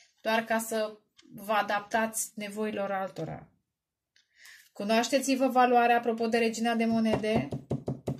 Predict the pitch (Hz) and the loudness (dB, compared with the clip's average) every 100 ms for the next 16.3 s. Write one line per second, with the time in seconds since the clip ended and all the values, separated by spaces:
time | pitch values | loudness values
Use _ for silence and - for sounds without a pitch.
0 | - 208 208 202 214 226 226 220 214 220 | -8 -8 -6 -6 -4 -2 -2 -2 -2 -2
1 | 233 226 226 226 240 233 214 196 202 247 | -2 0 -2 2 4 4 0 -6 -6 -10
2 | _ - 202 214 247 254 262 240 240 226 | _ -14 -8 -4 -4 -2 4 6 6 4
3 | 226 240 262 269 233 214 202 196 196 214 | -2 0 0 0 -4 -6 -4 -2 0 0
4 | 285 - - - - 180 170 254 320 269 | -2 -4 -18 -18 -16 -8 2 4 6 4
5 | 202 175 - 214 214 - 226 220 311 - | 0 -2 0 0 0 -2 -2 -2 -4 -10
6 | _ _ - - - - 226 233 226 220 | _ _ -20 -20 -14 -8 2 6 6 4
7 | 240 202 - - _ _ - 185 214 254 | 2 2 -2 -12 _ _ -6 -6 -6 -10
8 | - - - - 214 226 - 214 220 294 | -12 -14 -20 -4 -2 -2 -2 -2 4 4
9 | 294 247 226 226 220 180 202 196 - 220 | 4 4 4 4 -2 -4 -4 -2 -4 -4
10 | 240 370 - _ _ _ _ _ _ - | -4 -4 -12 _ _ _ _ _ _ -20
11 | - 196 190 190 240 226 - - _ _ | -6 -2 -2 0 2 2 0 -16 _ _
12 | - - _ _ - - - _ _ _ | -2 -2 _ _ -20 -12 -12 _ _ _
13 | _ - 220 - 214 214 254 262 233 240 | _ -12 -10 0 0 0 -2 -2 -2 0
14 | 240 196 180 - - 202 202 202 202 - | -2 -2 -8 -8 -8 -6 -4 -6 -6 0
15 | 247 247 226 220 214 214 233 214 175 165 | 0 0 -2 -2 -2 0 0 -2 -4 0
16 | 180 - | 0 0